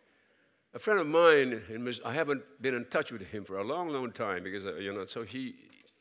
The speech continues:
sent me a message on Facebook, and he said, "Hi, Thelma." <laughs> My,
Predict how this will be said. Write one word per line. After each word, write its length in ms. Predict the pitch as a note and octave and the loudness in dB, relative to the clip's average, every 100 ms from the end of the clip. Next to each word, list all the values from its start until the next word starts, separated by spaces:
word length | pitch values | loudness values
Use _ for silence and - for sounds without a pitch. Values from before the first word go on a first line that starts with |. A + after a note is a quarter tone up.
| _ - - | _ -20 -20
sent 300 | - - F#3 | -16 -10 -8
me 180 | C3 A2 | -4 -4
a 60 | G2+ | -4
message 580 | G#2 - - E2 - - - - _ - | -2 -4 -4 -10 -12 -16 -20 -20 _ -16
on 100 | A2 | -14
Facebook, 540 | - D#3+ - G2 F2+ - - - - | -8 -4 -4 -4 -8 -10 -20 -20 -10
and 220 | C3 C3+ | -4 -4
he 320 | A#2+ A#2+ F#3 D#3 | -4 -8 -8 -6
said, 400 | - D3+ B2+ - - - | -2 2 0 -2 -20 -20
"Hi, 520 | - G3 E3+ C#3 A#2+ | -4 2 4 4 2
Thelma." 540 | - C#3+ A#2+ G#2 F2 - _ _ _ _ _ _ _ _ - - | -2 -2 -2 -4 -8 -8 _ _ _ _ _ _ _ _ -20 -20
<laughs> 1080 | - - - - - - - - - - - | -20 -20 -18 -18 -18 -16 -16 -18 -20 -18 -2
My, 460 | A#3 A#3+ G#3 G3 | 8 8 10 6